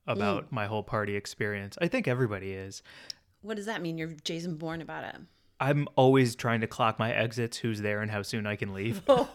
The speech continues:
Speaker 2: No, that's not how everyone is.
Speaker 1: <laughs> I think so.
Speaker 2: No.
Speaker 1: I
Speaker 2: N-, not necessarily. I mean, don't you know that person who, like, shows up at the party and stays until the very end? That was always me, actually, for
Speaker 1: Yeah.
Speaker 2: a really long time.
Speaker 1: Yeah.
Speaker 2: Yeah.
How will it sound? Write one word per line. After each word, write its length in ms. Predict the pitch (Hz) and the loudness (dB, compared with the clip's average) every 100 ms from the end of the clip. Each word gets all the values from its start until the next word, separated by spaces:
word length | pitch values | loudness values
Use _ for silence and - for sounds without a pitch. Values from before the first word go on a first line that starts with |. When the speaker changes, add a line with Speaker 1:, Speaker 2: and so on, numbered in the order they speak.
| - - 240 - 294 294 254 - | -10 -10 -12 -4 -4 -4 -10 -6
Speaker 2:
No, 220 | 254 254 | 0 0
that's 220 | 233 202 | 0 -2
not 140 | 185 175 | -2 0
how 120 | 143 | -2
everyone 420 | 143 135 143 123 | -4 -6 -8 -6
is. 280 | - - 143 | -6 -4 -4
Speaker 1:
<laughs> 760 | - - - - 359 339 311 | -6 -10 -14 -8 -6 -6 -4
I 100 | 139 | 0
think 200 | 139 208 | 0 0
so. 340 | - 107 117 202 | 0 0 0 2
Speaker 2:
No. 600 | 240 262 403 226 160 170 - - - - | 4 4 4 4 2 -2 -8 -20 -20 -10
Speaker 1:
I 60 | 151 | -8
Speaker 2:
N-, 220 | 226 - 214 | -8 -10 -8
not 160 | 240 311 | -4 -2
necessarily. 720 | 240 214 214 247 277 269 285 - | -2 0 2 4 4 2 -2 -2
I 60 | |
mean, 140 | 233 254 | 0 0
don't 160 | 294 | 0
you 80 | 247 | 2
know 100 | 262 | 2
that 160 | 254 226 | 0 0
person 320 | 247 247 240 | -2 -2 -2
who, 140 | 240 | 0
like, 180 | 220 208 | 0 -2
shows 320 | - 233 202 | -2 0 0
up 140 | 196 190 | -2 -4
at 80 | |
the 40 | 175 | -6
party 280 | 180 190 196 | -6 -4 -4
and 120 | 170 | -4
stays 220 | 165 170 | -4 -6
until 200 | 175 185 | -8 -10
the 80 | 175 | -8
very 240 | 175 175 160 | -6 -6 -6
end? 380 | 180 233 247 - | -4 -4 -6 -8
That 100 | 208 | -4
was 120 | 214 190 | -2 0
always 200 | 143 156 | -2 -4
me, 140 | 113 | -8
actually, 460 | - - - - - - | -10 -10 -10 -12 -12 -2
for 60 | 202 | 4
Speaker 1:
Yeah. 120 | 190 | 4
Speaker 2:
a 20 | |
really 200 | 160 101 | 2 -2
long 160 | 98 - | -6 -8
time. 320 | 139 92 170 - 160 | -8 -8 -12 -6 2
Speaker 1:
Yeah. 320 | 160 104 107 - | 4 2 -2 -2
Speaker 2:
Yeah. 200 | 117 | -2